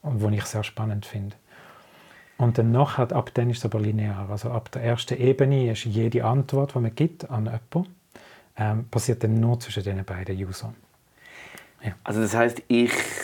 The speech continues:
Speaker 2: äh, sehe ich die anderen Antworten
Speaker 1: Mhm.
Speaker 2: schon, bevor ich etwas geschrieben habe?
Speaker 1: Nein, nachher in einem zweiten Schritt, wenn man
Speaker 2: Ja.
Speaker 1: will. Also man kann, es, es ist so ein Switch. Also man kann eigentlich zuerst für sich bleiben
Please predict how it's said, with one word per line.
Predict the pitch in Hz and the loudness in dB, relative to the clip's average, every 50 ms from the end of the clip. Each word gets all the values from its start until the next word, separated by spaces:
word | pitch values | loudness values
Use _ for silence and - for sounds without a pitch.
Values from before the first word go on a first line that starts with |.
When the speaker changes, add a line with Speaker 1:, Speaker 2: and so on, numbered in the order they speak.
| - - - - - _ | -12 -14 -18 -20 -6 _
Speaker 2:
äh, | - 113 110 107 107 104 104 104 - | 2 4 6 6 6 6 4 2 2
sehe | - 127 127 143 | 4 4 4 6
ich | 165 160 - | 4 2 2
die | - 143 | 0 0
anderen | 107 135 143 143 143 143 131 135 139 139 | 2 2 0 2 2 2 2 2 0 0
Antworten | - 110 123 143 139 - 139 123 123 104 107 120 | 0 0 0 -2 -2 0 0 0 0 0 0 -4
Speaker 1:
Mhm. | |
Speaker 2:
schon, | 120 - 127 117 113 - | -2 -2 -2 -2 -2 -2
bevor | 107 101 - - 104 101 123 151 | -4 -8 -4 0 2 2 2 2
ich | - - | 0 -4
etwas | - - 180 - | -10 -10 -12 -12
geschrieben | - - - 175 180 180 180 180 | -10 -6 -6 -4 -4 -4 -6 -8
habe? | 190 214 - - _ _ _ - | -8 -12 -16 -18 _ _ _ -4
Speaker 1:
Nein, | 117 95 104 139 - | -4 -4 -4 -4 -4
nachher | 117 107 107 - - 110 101 | -2 -2 -2 -2 -2 -4 -2
in | - 123 110 | 0 0 2
einem | 104 101 | 2 0
zweiten | - - 104 101 - 107 | 0 -2 -4 -2 -2 -2
Schritt, | 95 107 110 | -2 -2 2
wenn | 110 113 107 | 2 4 4
man | 110 101 | 4 4
Speaker 2:
Ja. | 101 | 4
Speaker 1:
will. | 101 95 98 104 | 4 2 0 0
Also | 127 113 - 117 | -2 0 2 2
man | 113 - | 2 2
kann, | - - 110 110 110 107 - - - - - - | 2 0 0 0 -2 -4 -8 -16 -20 -20 -20 -20
es, | - - | -16 -12
es | 208 175 - 123 | -10 -8 -4 -4
ist | 110 - | -2 0
so | 110 | 2
ein | 104 101 | 0 0
Switch. | - - - 101 101 - - - - | 0 -2 -2 -2 -2 -4 -4 -6 -4
Also | 117 101 101 104 | -2 -2 0 0
man | 104 104 107 110 98 | -2 -2 -2 -4 -4
kann | - - 104 | -2 -2 0
eigentlich | 104 107 104 107 - | 0 0 0 -2 -2
zuerst | - 113 104 - - | -2 -2 -2 -2 -2
für | - 113 | -2 0
sich | - 139 - - | 2 2 2 2
bleiben | - 131 127 127 123 123 123 | 0 2 2 2 2 -2 -4